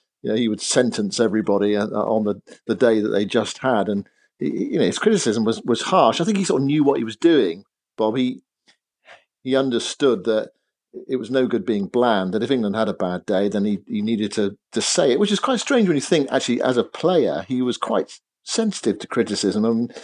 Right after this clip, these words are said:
after that nineteen eighty-one Test match at Headingley, when he was, took those eight for forty-three, his, his interview with Peter West, now we are going back a long way now, his interview with Peter West was, was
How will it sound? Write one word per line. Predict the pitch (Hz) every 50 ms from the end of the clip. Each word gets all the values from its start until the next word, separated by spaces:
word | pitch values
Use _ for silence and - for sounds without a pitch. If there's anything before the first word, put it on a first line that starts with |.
| - - _ -
after | 113 113 113 117
that | 120 -
nineteen | 123 123 127 120 - 123 120
eighty-one | 120 117 - - 117 113 123 131 135
Test | 117 - 117 104 - -
match | 104 87 85 90 - - - -
at | - 107 104 -
Headingley, | - 117 117 120 107 90 87
when | 85 92 92
he | 98 95
was, | 95 95 - - _ _ _ _ _ _
took | - -
those | 95 101 110
eight | 117 113 110 -
for | 95
forty-three, | 90 - 117 110 104 101 107 95 - - 117 123 127 104 95
his, | 87 104 95
his | - - - 95
interview | 110 120 127 - - 104 101 98
with | 95 98 98 - _ _ _ _ _ _ _ -
Peter | 127 113 95 98
West, | 98 113 117 98 - -
now | 101
we | 85 98 110
are | 113 110
going | 92 101 92 90
back | 87 95 92 -
a | 98
long | 98 95 92 92
way | 95 92 95
now, | 98 104 101 92 90
his | 95 95 110
interview | 120 113 - - 98 98
with | 92 -
Peter | - 107 95 - 101
West | 110 110 107 - - -
was, | 104 98 - - - _ _ _ _ _ - - - - _ _ _ _
was | - - 92